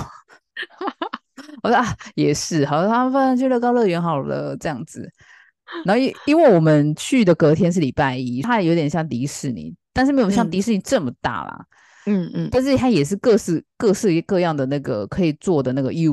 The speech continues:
Speaker 2: 具，就是那种设施很多。
Speaker 1: 游乐器材那种。
Speaker 2: 对，对，超多的。
Speaker 1: 嗯，嗯。
Speaker 2: 然后有各的，各个主题啊，然后各个主题，就是你去之后你排，大概都排个五分钟就，就可以坐的。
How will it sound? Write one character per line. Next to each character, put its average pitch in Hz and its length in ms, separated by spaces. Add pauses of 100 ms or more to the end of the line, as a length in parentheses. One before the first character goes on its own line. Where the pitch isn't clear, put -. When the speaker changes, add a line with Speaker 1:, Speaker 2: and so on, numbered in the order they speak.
Speaker 2:
具， - 240
就 151 140
是 156 100
那 143 140
种 101 500 (220)
设 143 240
施 139 300
很 - 20
多。 180 140
Speaker 1:
游 190 80
乐 185 80
器 151 340
材 - 180 (140)
那 170 120
种。 - 180
Speaker 2:
对， 160 100
对， 147 260 (120)
超 196 240
多 185 260
的。 208 120 (100)
Speaker 1:
嗯， 190 340 (180)
嗯。 180 680
Speaker 2:
然 170 100
后 185 60
有 165 60
各 202 200
的， 151 120 (100)
各 240 140
个 143 220
主 127 300
题 131 300
啊， 127 460
然 143 60
后 214 160 (100)
各 254 120
个 180 140
主 139 180
题， 139 240
就 240 140
是 302 140
你 151 160
去 240 280
之 214 160
后 220 200
你 143 100
排， 123 340 (200)
大 214 100
概 208 100
都 208 160 (120)
排 156 120
个 160 120
五 143 80
分 147 180
钟 147 140
就， 156 260
就 175 140
可 170 120
以 131 60
坐 - 320
的。 - 80